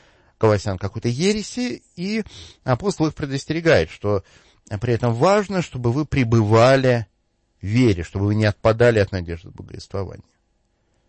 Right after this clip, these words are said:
Потому что имеет большое значение, как вы верите. Э,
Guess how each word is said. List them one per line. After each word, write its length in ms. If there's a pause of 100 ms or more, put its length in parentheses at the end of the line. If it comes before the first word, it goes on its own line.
(180)
Потому 340
что 220 (1200)
имеет 340
большое 440
значение, 560
как 200
вы 120
верите. 520 (1300)
Э, 480